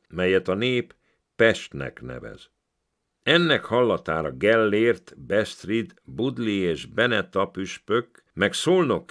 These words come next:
ispán elindultak Fehérvár városából Endre és Levente hercegek elé, hogy tisztességgel fogadhassák őket.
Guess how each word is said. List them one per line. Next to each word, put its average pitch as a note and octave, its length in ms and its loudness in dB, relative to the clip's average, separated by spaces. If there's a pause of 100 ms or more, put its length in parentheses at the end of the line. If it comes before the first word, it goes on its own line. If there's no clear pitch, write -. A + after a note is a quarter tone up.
ispán G#2 640 -2
elindultak G2 800 -4
Fehérvár E2 560 -2
városából F#2 800 -2
Endre G#2 460 -4
és G2+ 200 -4
Levente F2 500 -2
hercegek D#2 560 -6
elé, B1+ 340 -12 (440)
hogy B2 200 4
tisztességgel F2+ 920 -4
fogadhassák D2+ 720 -8
őket. - 300 -12